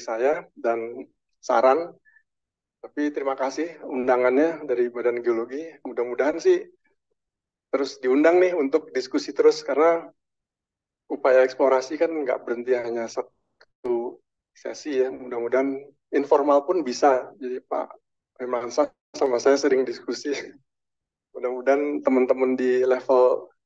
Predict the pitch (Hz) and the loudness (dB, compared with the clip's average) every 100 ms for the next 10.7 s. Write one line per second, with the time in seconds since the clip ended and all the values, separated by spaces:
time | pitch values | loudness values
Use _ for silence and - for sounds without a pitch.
0 | - - 330 156 139 120 - - _ _ | -2 -2 -4 -4 0 2 2 -4 _ _
1 | _ _ _ - 117 123 123 117 120 113 | _ _ _ -4 -2 -2 -4 0 2 2
2 | 143 156 131 151 170 143 127 127 139 - | 0 0 2 0 0 0 -2 -4 -10 -6
3 | 123 120 156 151 135 123 - 156 165 160 | -2 0 0 -2 -6 -6 -6 -6 -6 -10
4 | _ _ _ _ _ 269 - - - - | _ _ _ _ _ _ -20 -20 -20 -12
5 | - 139 143 175 156 139 139 135 151 185 | -6 -4 0 4 4 8 6 6 4 6
6 | 160 170 165 147 135 131 - 135 135 131 | 6 4 2 2 2 0 -2 -2 0 0
7 | 131 131 127 120 120 123 127 - 123 123 | 2 2 0 -2 -4 -2 -2 -4 0 2
8 | 123 123 156 - 143 131 - _ _ _ | 2 0 -2 -4 -6 -6 -8 _ _ _
9 | _ _ - 127 127 127 127 123 120 - | _ _ -6 -2 -2 -4 -6 -6 -6 -4
10 | 165 156 127 123 185 - - | 0 2 2 -2 -6 -4 -2